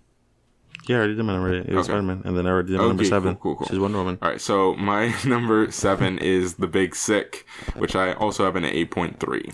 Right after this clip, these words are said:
Speaker 1: I have The Big Sick at a nine point three.
Speaker 2: Okay, so we're gonna wait for that one. <laughs> Um, all right, so your number six then.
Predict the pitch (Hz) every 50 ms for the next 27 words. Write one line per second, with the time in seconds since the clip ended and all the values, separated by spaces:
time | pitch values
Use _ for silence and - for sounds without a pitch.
0 | - - 95 107 107 107 101 95 90 95 107 113 - - 123 107 - - - 101
1 | 98 98 95 98 98 95 90 - - - - - - - - - - - - -
2 | - 98 95 98 95 - - 101 113 127 127 120 - - - - - - 92 92
3 | - 113 107 87 - - 92 92 90 90 92 92 95 92 101 101 - - 101 92
4 | 87 82 82 85 95 87 82 123 120 123 - 160 139 - 135 131 143 139 147 139
5 | 156 143 - - - - - - - - - 110 104 90 - - 107 107 110 110
6 | 107 104 101 - - 117 - - - 95 87 85